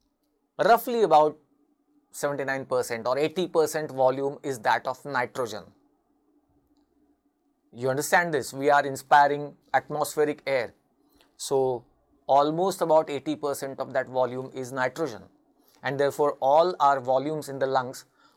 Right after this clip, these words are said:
would also have eighty percent ni-, uh, nitrogen. So if we know the nitrogen volume in the residual volume,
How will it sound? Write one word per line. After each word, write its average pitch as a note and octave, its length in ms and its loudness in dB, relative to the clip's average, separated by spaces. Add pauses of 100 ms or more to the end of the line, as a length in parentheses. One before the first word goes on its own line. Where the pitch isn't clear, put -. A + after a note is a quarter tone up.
(100)
would C#3 140 0
also D3+ 300 2
have C#3+ 240 4
eighty C#3 240 -6
percent C#3 380 -6
ni-, D3 220 -8
uh, A#2+ 260 -4
nitrogen. D3 480 -4
So D#3 180 -2
if D3 160 -4
we E3 120 -2
know D#3+ 200 2
the F#3+ 100 2
nitrogen G3 580 2
volume C3+ 460 4 (840)
in C#3+ 260 -6
the D3 100 0
residual C#3 480 0
volume, B2 460 -2